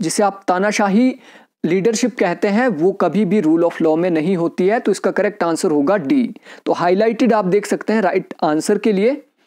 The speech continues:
Eighth schedule of the Indian Constitution include the list of, तो एट्थ जो शेड्यूल है इंडियन कॉन्स्टिट्यूशन का, वो ऑफिशियल लैंग्वेज के साथ नहीं जुड़ा है, वो जुड़ा है लैंग्वेजेस के साथ,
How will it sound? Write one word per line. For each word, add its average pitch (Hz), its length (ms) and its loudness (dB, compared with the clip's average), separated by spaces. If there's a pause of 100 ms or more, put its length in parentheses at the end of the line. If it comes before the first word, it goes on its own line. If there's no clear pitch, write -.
(1200)
Eighth 269 280 2
schedule 220 560 2 (120)
of 196 300 2
the 202 180 2 (140)
Indian 220 280 2
Constitution 220 760 0 (180)
include 202 440 2
the 208 240 2
list 208 240 -2
of, 214 180 2 (280)
तो 180 220 -2
एट्थ 233 460 0 (160)
जो 202 240 0
शेड्यूल 196 460 2
है 233 120 2
इंडियन 220 240 2
कॉन्स्टिट्यूशन 196 720 -2
का, 208 240 0 (480)
वो 247 340 2 (440)
ऑफिशियल 247 440 2
लैंग्वेज 240 380 2
के 269 120 -2
साथ 226 280 0
नहीं 233 220 4
जुड़ा 196 240 2
है, 110 220 -4 (280)
वो 208 200 2
जुड़ा 233 280 2
है 262 320 0
लैंग्वेजेस 196 680 0
के 196 140 0
साथ, 127 380 -4